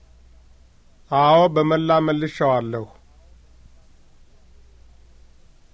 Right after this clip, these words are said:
አትክልቱን ውሃ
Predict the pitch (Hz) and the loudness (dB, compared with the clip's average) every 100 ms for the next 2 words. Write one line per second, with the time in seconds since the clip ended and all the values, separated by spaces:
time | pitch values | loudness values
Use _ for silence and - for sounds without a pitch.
0 | - _ - - - - - - - - | -20 _ -20 -20 -20 -20 -20 -20 -20 -20
1 | - - - _ _ - - - - 156 | -20 -20 -20 _ _ -20 -20 -14 -2 -2
2 | 160 214 196 190 202 196 | 0 -2 -2 0 2 2